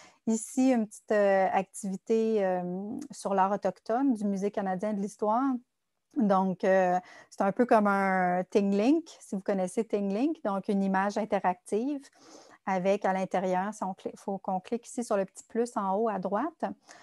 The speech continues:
Là, on voit apparaître des, euh, icônes, là, de vidéos, euh, textes, et cetera, euh, pour, euh, des images pour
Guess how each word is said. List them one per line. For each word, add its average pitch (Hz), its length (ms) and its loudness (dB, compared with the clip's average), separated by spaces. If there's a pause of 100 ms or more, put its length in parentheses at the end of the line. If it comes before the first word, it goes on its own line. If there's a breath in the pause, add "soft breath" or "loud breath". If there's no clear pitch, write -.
(180 loud breath)
Là, 233 140 6
on 220 120 8
voit 202 200 4
apparaître 196 640 2
des, 226 460 0
euh, 185 680 -2 (440)
icônes, 202 380 -2
là, 196 140 -2
de 185 100 -4
vidéos, 190 840 -2
euh, 180 360 -4 (120)
textes, 208 300 -2
et 180 120 -4
cetera, 185 440 -4 (640 soft breath)
euh, 180 280 -2
pour, 202 320 0
euh, 175 560 2
des 180 260 -4
images 190 480 -4
pour 185 220 -12